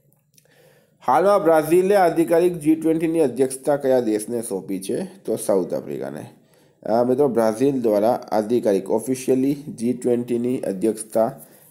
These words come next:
સાઉથ આફ્રિકા દેશને હવે સોંપી દેવામાં આવી. પહેલાં એની અધ્યક્ષતા ભારતે કરી હતી, બરાબર, ગયા વર્ષે. આ વખતે બ્રાઝિલે કરી છે અને હવે નેક્સ્ટ યર જે છે, મિત્રો, એ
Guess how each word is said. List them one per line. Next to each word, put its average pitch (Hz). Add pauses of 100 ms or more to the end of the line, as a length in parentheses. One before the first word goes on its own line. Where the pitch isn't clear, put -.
(160)
સાઉથ 123
આફ્રિકા 107
દેશને 101
હવે 95
સોંપી 95
દેવામાં 117
આવી. 131
પહેલાં 113
એની 110
અધ્યક્ષતા 110
ભારતે 101
કરી 127
હતી, 131 (180)
બરાબર, 120
ગયા 127
વર્ષે. 135 (480)
આ 113
વખતે 127 (300)
બ્રાઝિલે 113
કરી 123
છે 139
અને 104
હવે 104
નેક્સ્ટ 117
યર 123
જે 110
છે, 110
મિત્રો, 101 (120)
એ 117